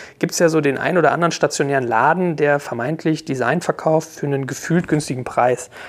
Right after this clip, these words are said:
Also fairerweise finde ich es manchmal gar nicht so günstig, wenn man dann genau hinguckt. Aber wie, je nachdem, wie man den Benchmark setzt, kommt das schon hin.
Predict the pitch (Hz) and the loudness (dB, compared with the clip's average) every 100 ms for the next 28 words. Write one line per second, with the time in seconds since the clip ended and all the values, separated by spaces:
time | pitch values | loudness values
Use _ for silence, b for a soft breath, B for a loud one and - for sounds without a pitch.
0 | B - 143 - 175 170 156 180 208 208 | B -10 -10 0 4 4 4 2 2 2
1 | 190 180 165 - 165 160 - - 151 147 | 2 2 0 2 2 2 0 0 0 0
2 | 135 156 190 - 202 - B B B B | 2 4 4 2 0 -2 B B B B
3 | - 156 147 160 156 151 160 143 127 127 | 4 4 4 4 4 4 2 2 2 2
4 | 175 - 151 - 147 151 - 147 147 135 | 2 2 0 2 2 2 0 -2 0 -2
5 | - 131 120 131 117 | -4 -6 -4 -6 -6